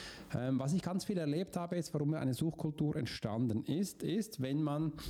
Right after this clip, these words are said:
ähm, neue Prozesse einleitet. Prozesse einleitet,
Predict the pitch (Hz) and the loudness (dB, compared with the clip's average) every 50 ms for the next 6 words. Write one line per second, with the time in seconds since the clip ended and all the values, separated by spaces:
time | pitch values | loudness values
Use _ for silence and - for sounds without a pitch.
0 | - - - - - - - - - 110 104 107 110 113 113 117 120 - 117 113 | -6 -6 -6 -8 -8 -8 -8 -6 -4 -4 -4 -4 -4 -2 -2 0 0 2 4 4
1 | 120 123 120 139 156 160 160 165 160 160 - - - - - - - - - - | 4 2 2 2 2 2 0 0 -2 -6 -12 -18 -20 -20 -20 -20 -20 -20 -12 -8
2 | - 123 110 - 160 160 156 - 131 117 113 98 90 95 98 - 87 - - - | -6 -6 -4 -2 -2 -2 -2 -2 -4 -4 -4 -4 -6 -6 -8 -8 -8 -8 -10 -8
3 | - - 117 - - 147 156 - 180 165 165 165 165 156 165 165 190 | -6 -4 -2 -2 0 -2 0 0 0 0 0 0 0 0 -2 -2 -2